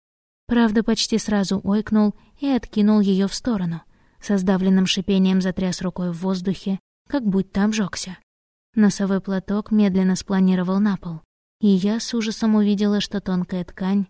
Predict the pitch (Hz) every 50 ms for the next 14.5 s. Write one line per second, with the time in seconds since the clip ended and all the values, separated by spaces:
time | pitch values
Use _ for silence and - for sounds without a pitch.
0 | _ _ - 254 262 233 226 208 190 175 180 180 175 - - - 208 185 175 175
1 | 175 175 180 185 180 - - - _ _ _ _ - - 202 196 185 180 196 220
2 | 226 202 208 190 180 160 165 160 160 165 160 - - - - - _ _ _ _
3 | _ _ _ _ _ _ _ _ - 190 180 170 165 185 185 180 175 175 196 208
4 | 208 214 220 196 165 - - _ _ _ _ _ _ _ _ _ - - 214 190
5 | 185 180 175 180 175 170 190 175 175 170 - 185 185 180 175 175 175 175 - _
6 | _ _ _ _ _ _ _ _ _ - 196 180 170 - 185 175 - - 180 180
7 | 175 175 175 170 180 185 190 - - - 247 233 214 180 165 160 - 165 160 151
8 | - - - 165 160 - _ _ _ _ _ _ _ _ - 196 196 175 170 180
9 | 180 180 180 180 180 175 - - 190 175 - 185 - 185 175 175 180 180 175 170
10 | - 196 196 214 240 269 247 202 165 - - 175 - - 175 175 170 170 156 170
11 | 170 170 170 - - 185 180 180 185 185 180 - - _ _ - - 196 180 170
12 | 170 170 180 175 165 165 170 170 175 180 180 180 175 165 175 170 165 165 170 170
13 | 170 170 170 170 170 165 175 170 170 165 - 180 170 170 175 170 - 220 214 -
14 | - 220 151 123 - - - - -